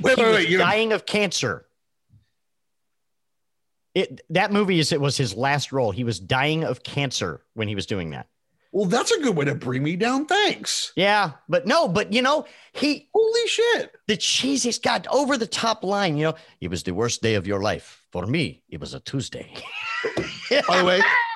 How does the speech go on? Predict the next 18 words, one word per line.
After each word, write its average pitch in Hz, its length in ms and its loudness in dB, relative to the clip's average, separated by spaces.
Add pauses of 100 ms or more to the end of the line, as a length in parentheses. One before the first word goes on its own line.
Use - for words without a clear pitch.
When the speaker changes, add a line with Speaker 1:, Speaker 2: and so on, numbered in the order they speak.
Speaker 1:
one 175 160 2
of 196 80 2
the 196 60 4
clips 208 320 2
I 180 80 6
watched. - 560 2 (680)
<laughs> - 720 -8
"For 143 180 -2
you, 151 280 2
it 143 100 4
was 151 160 2
the 143 120 0
day 139 400 2 (260)
bison 120 480 -2
graced 123 680 -2
your 107 140 -2
village. 95 920 -6 (220)
Speaker 2:
Yeah. 127 100 -8